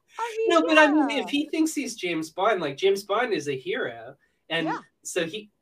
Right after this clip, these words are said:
Speaker 2: how does he twist that in his mind to, "I'm gonna betray my country"?
Speaker 1: Because, because of, of this idea that by betraying country, you're actually doing us a favor because we're gonna get stronger,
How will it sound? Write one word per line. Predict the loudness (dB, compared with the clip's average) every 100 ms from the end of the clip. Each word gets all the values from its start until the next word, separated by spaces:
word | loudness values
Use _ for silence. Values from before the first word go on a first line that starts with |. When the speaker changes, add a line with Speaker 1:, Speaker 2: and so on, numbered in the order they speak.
| -16
Speaker 2:
how | -4 -4
does | -4 -10
he | -12
twist | -12 0 0 0
that | -4 -4
in | -4
his | -6 -6
mind | -6 -2 0 -2 -4 -8
to, | -2 2 2 0 -6 _ _ -6
"I'm | -2
gonna | 0 -2 -2
betray | -6 -4 -2 -2
my | -4
country"? | -6 -6 -8 -10 -18 -20 -20 _ _ _ -20
Speaker 1:
Because, | -12 -12 -12
because | -16 -12 -12
of, | -12 -20 -20 _ _ -2
of | -2
this | -2 -4
idea | -4 -4 -10 -6 -4
that | -2 -2 -2 -4 _ _ _
by | -2 -2
betraying | -2 -16 -16 -14 -14 -16
country, | -16 -16 -14 -10
you're | -6
actually | -6 -6 -12
doing | -10 -8 -8
us | -10 -16
a |
favor | -14 -8 -6 -6 -8 -12 _ _ -16
because | -8 -6
we're | -2 -2
gonna | -2
get | -6 -8
stronger, | -10 -8 0 0 0 -4 -10